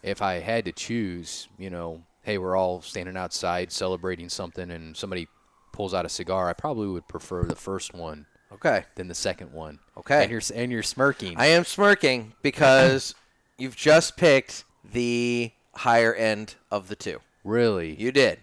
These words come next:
Speaker 1: I
Speaker 2: You,
Speaker 1: kinda was thinking that
Speaker 2: you
Speaker 1: that one might be the higher
Speaker 2: No,
Speaker 1: end.
Speaker 2: you
Speaker 1: No?
Speaker 2: did pick the higher end. So, so the first cigar you picked was, um,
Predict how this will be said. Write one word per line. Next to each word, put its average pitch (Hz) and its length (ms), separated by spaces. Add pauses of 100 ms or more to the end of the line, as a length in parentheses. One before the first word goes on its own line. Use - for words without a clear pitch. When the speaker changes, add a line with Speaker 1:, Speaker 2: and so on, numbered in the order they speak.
(140)
Speaker 1:
I 107 80
Speaker 2:
You, 107 80
Speaker 1:
kinda 143 200
was 110 200
thinking 110 280
that 95 100
Speaker 2:
you 113 80
Speaker 1:
that 113 260
one 95 240
might 92 240
be 95 140
the 82 120
higher 87 220
Speaker 2:
No, 135 420
Speaker 1:
end. 127 100
Speaker 2:
you 113 100
Speaker 1:
No? 90 100
Speaker 2:
did 135 260
pick 151 240
the 139 120
higher 135 260
end. 107 240
So, 123 440 (340)
so 131 220
the 113 100
first 165 300
cigar 160 300
you 151 140
picked 139 460
was, 113 680 (120)
um, 98 520